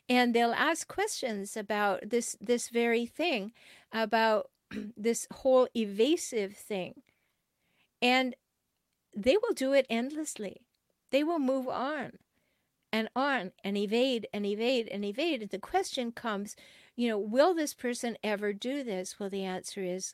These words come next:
of course not. They won't ever do that. And then on the silent treatment side, people ask me, "Well, what should I do about this?" Well, they'll tell me their story that they've been with a hijackal for a long, long time,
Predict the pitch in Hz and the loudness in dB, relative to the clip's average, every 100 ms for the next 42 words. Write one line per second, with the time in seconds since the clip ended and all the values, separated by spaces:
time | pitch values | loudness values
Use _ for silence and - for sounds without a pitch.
0 | - 196 - - 254 - 220 180 - _ | -10 -10 -6 -2 -2 -2 -6 -6 -10 _
1 | _ _ _ _ _ _ 208 202 233 262 | _ _ _ _ _ _ -2 2 2 2
2 | - - 214 196 190 190 190 190 175 - | -2 -2 0 0 -4 -4 -6 -6 -10 -12
3 | _ _ _ _ _ _ _ _ - _ | _ _ _ _ _ _ _ _ -20 _
4 | 240 240 269 269 233 226 - 262 349 403 | 2 4 4 4 2 -2 -2 2 2 2
5 | 285 - - 208 107 170 - - 185 185 | 0 -4 -6 -6 -6 -10 -10 -8 -6 -6
6 | - - 233 208 - 185 208 - - 220 | -6 -8 -4 -4 0 0 0 -4 -10 -8
7 | 196 214 - - _ 247 247 226 262 233 | -8 -8 -18 -20 _ 0 4 6 4 2
8 | 277 254 247 214 247 311 320 214 185 - | 0 2 0 0 -2 0 0 0 -2 -4
9 | 180 147 - - - 226 208 220 214 - | -8 -8 -10 -14 -4 0 0 0 -2 -2
10 | - 262 269 233 202 196 - 285 269 220 | -4 -2 -2 -2 -4 -6 -4 0 2 0
11 | 208 202 190 - 262 269 247 208 214 233 | -2 -4 -6 0 0 2 0 -4 -4 -2
12 | 233 247 220 208 196 208 202 220 233 214 | -4 -4 -8 -8 -6 -4 -2 -2 -4 -6
13 | 190 202 - 262 269 | -6 -10 -4 -2 -2